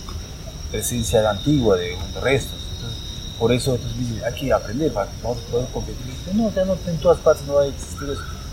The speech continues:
porque ustedes tienen que aprender las cuestiones técnicas. Pero sí, o sea, estas, estas, estas dinámicas, ¿no?, del propio avance ha permitido que los monitores tengan conocimientos, pero también tengan, eh, fortalecido sus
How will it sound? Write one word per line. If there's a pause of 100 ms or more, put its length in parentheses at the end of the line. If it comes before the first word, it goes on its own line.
porque
ustedes
tienen
que
aprender
las
cuestiones
técnicas. (160)
Pero
sí,
o
sea, (560)
estas, (140)
estas, (140)
estas (160)
dinámicas, (180)
¿no?, (460)
del
propio
avance
ha
permitido
que
los (540)
monitores (380)
tengan (760)
conocimientos, (100)
pero
también (160)
tengan, (400)
eh,
fortalecido
sus